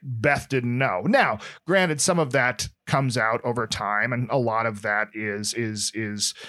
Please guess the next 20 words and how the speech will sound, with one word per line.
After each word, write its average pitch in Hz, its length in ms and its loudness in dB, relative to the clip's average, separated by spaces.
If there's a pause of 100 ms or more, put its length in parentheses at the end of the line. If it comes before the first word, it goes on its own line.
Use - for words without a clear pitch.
(280)
it 151 200 0
comes 139 200 2
out 127 140 2
in 123 80 -4
conversations, 117 880 -2
you 120 120 -2
know, 104 280 -4
it - 120 0
may-, 160 220 2
maybe 156 200 4
the, 147 120 0
the 135 260 0
right 131 240 0
conversations 120 640 -2
hadn't 113 400 -2
been 113 180 -4
had 107 380 0
and 110 100 -6
whatnot 107 460 -4
while, 107 580 -2